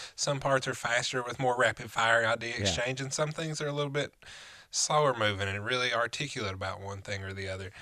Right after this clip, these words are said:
Speaker 1: And I try not to molest that too much because I, as a listener, know what I enjoy, and I enjoy that.
Speaker 2: Yeah.
Speaker 1: So I don't wanna alter that when I find a piece of media and a conversation that do that.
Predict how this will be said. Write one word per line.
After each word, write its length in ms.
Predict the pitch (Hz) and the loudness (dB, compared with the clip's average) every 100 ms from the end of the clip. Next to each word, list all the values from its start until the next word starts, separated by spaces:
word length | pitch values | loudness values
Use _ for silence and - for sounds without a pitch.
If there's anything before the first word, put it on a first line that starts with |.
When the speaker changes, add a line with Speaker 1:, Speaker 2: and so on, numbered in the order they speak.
| - - - - | -16 -14 -16 -2
Speaker 1:
And 300 | 131 139 135 | 2 2 2
I 160 | 131 | 0
try 240 | 127 147 190 | 0 2 2
not 200 | 190 151 | 2 0
to 80 | 147 | -4
molest 340 | 131 147 175 | 0 0 2
that 160 | 147 120 | 0 -2
too 140 | - 120 | -6 -6
much 300 | 107 104 - | -6 -6 -8
because 260 | 117 117 | -4 -2
I, 280 | 104 127 151 | 2 4 4
as 100 | 135 | 4
a 80 | 120 | 0
listener, 460 | 110 147 - 120 117 | -2 -2 -2 -4 -6
know 200 | 120 120 | -4 -4
what 200 | 110 104 | -2 0
I 180 | 123 143 | 0 0
enjoy, 340 | 113 113 110 110 | 0 0 2 0
and 120 | 104 | -2
I 180 | 113 175 | -2 -2
enjoy 320 | 156 120 127 | -2 -2 -2
that. 480 | 120 131 147 - - _ | 0 0 -2 -10 -20 _
Speaker 2:
Yeah. 260 | 110 117 165 | -2 -2 -2
Speaker 1:
So 160 | - 120 | 0 2
I 340 | 113 139 147 139 _ _ _ - | 4 4 4 -2 _ _ _ 0
don't 280 | 139 127 | 0 0
wanna 480 | 131 131 127 123 117 113 _ _ - | 2 4 6 4 0 -6 _ _ 0
alter 360 | 127 160 - 127 | 4 4 4 2
that 300 | 107 113 - - - | 2 2 0 -8 -4
when 120 | 120 | -2
I 160 | 117 113 | 0 -2
find 360 | - 120 123 | -2 -2 -2
a 40 | 113 | -4
piece 240 | 135 123 | -4 -4
of 100 | 110 | -2
media 340 | 113 131 143 131 | -2 0 2 2
and 180 | 110 117 | 2 -2
a 60 | |
conversation 800 | 113 117 117 117 113 113 117 113 | -2 -6 -4 -4 -4 -4 -6 -8
that 240 | 110 107 - _ _ _ 131 | -6 -8 -12 _ _ _ -10
do 180 | 151 190 | -6 -4
that. 280 | 160 90 - | 0 -2 -2